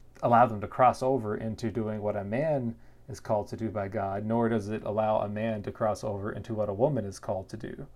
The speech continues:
Now, the, the, the two may become a little bit less distinguishable because of our creature comforts, uh, and open up certain temptations, certainly. Um, but we should still receive the advancements that we have in life with thanksgiving, and, and, and yet remember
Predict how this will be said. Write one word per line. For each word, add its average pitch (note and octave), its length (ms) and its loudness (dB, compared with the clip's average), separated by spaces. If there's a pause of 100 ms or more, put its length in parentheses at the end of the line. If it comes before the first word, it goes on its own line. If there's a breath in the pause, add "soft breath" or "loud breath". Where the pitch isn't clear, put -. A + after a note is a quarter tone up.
(800 soft breath)
Now, C#3+ 140 6
the, A2+ 160 0 (340)
the, E3+ 140 2
the C3 180 2
two E3+ 240 6
may C#3+ 140 6
become B2 520 2
a A2+ 60 2
little B2+ 220 4
bit B2+ 140 6
less A#2+ 340 4
distinguishable B2 800 -2
because C3 440 2
of A#2+ 120 0
our G#2 140 6
creature A#2 380 -4
comforts, - 720 -8 (800 soft breath)
uh, G#2+ 580 0
and B2 260 -2
open A#2+ 260 0
up A#2 160 0
certain B2 280 -4
temptations, A#2 800 -2
certainly. G#2 580 -8 (560 soft breath)
Um, G2 680 -4 (760 soft breath)
but B2 380 4
we C3 120 4
should B2 180 2
still D3+ 180 0
receive C3+ 400 2
the A#2 120 4
advancements A2 580 -2
that - 100 -8
we G2+ 100 -6
have A2 220 0
in A2 80 -4
life G#2 240 -2
with G#2+ 120 -10
thanksgiving, A#2+ 580 -4
and, A2 100 -4
and, G#2 340 -6
and A2 200 -4
yet A2 200 0
remember A2 560 -2